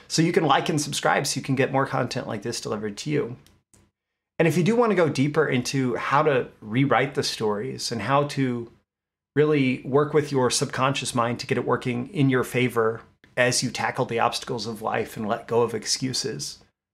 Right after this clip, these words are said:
I have the Training Your Subconscious Success Mechanism training that's part of my B T M S Insiders training library.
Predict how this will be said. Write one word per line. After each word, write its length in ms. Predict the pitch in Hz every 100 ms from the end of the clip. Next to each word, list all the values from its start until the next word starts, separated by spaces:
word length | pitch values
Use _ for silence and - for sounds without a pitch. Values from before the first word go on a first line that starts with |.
| _ _ _ _ _ _ _ _ _ _
I 60 | 120
have 280 | 151 185 147
the 80 |
Training 320 | 139 - 151 147
Your 100 | 127
Subconscious 560 | 131 - 131 127 123
Success 560 | - 101 - 131 127 -
Mechanism 500 | 120 127 127 110 117
training 380 | - 120 120 117
that's 160 | 107
part 180 | - 127
of 40 |
my 100 | 120
B 160 | 107 113
T 140 | -
M 80 | 120
S 180 | 113 -
Insiders 420 | 117 117 - 101
training 340 | - 123 120 113
library. 520 | 110 117 120 120